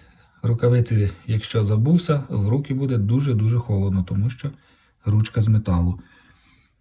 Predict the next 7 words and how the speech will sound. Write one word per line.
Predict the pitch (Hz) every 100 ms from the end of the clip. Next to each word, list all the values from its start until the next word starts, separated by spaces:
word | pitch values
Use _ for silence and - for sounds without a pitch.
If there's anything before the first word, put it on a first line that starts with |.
| _ -
Ну, | 165
ця | - 123
штука | 120 - 131 123 - -
чистити | - 117 113 110
колеса. | 104 98 90 80 87 - - - - - _ 110
Ним | 110 131 123
я | 113